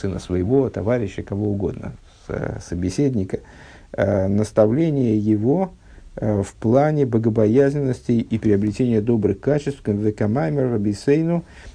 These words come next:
в-, велой амидри шекер икар эла амайсе". Э, не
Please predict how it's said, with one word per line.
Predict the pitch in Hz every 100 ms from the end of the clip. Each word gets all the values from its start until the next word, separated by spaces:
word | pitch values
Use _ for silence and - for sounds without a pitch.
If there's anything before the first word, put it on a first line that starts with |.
| -
в-, | - 104 110 110 107 107
велой | 107 120 156
амидри | 123 131 127 113
шекер | 147 147 139 -
икар | 147 151 156 -
эла | 127 139 139 135
амайсе". | 135 135 117 - - - - - - -
Э, | 104 101 98
не | 101 117 143 127 110